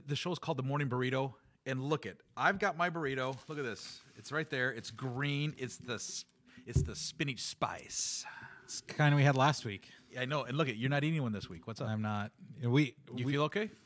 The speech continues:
Speaker 2: Yeah, I feel okay. I, I, I might have to go get one after this, though. This will be two out of five weeks
Speaker 1: You
Speaker 2: now
Speaker 1: don't eat
Speaker 2: that
Speaker 1: spicy, so you can't.
Speaker 2: Well, I can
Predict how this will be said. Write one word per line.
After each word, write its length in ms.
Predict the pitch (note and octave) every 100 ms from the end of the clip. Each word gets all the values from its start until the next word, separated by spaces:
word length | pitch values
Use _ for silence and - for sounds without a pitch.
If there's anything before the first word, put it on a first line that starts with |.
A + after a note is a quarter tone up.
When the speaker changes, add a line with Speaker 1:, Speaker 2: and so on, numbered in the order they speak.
| -
Speaker 2:
Yeah, 200 | C#3+ D#3+
I 60 |
feel 220 | C3+ F#3+ D#3
okay. 360 | - C#3+ B2 -
I, 180 | A2+ A#2+
I, 300 | B2 B2 A#2+ G#2 - - -
I 80 |
might 160 | B2 C3+
have 160 | C3+ B2+
to 60 |
go 100 | A#2+
get 160 | A2+ A#2
one 120 | G#2+
after 320 | A2 A2+ G#2+
this, 280 | G2 G2 -
though. 240 | A2 A2 - - - - _
This 140 | D#3
will 60 | E3+
be 180 | F3 D3+
two 220 | E3+ D#3
out 100 | C#3+
of 80 | A#2+
five 220 | C3 A#2
weeks 320 | A#2+ A#2 -
Speaker 1:
You 60 | A#2
Speaker 2:
now 80 | G2+
Speaker 1:
don't 100 | G#2
eat 60 |
Speaker 2:
that 60 | G#2+
Speaker 1:
spicy, 340 | F#3+ G#3+ G2
so 160 | E2+ -
you 160 | A#2 A#2
can't. 300 | D3+ A#2 - _ _ _ _ _ _ _ _ -
Speaker 2:
Well, 300 | B2+ C3 B2+
I 80 | A#2
can 280 | A2+ G2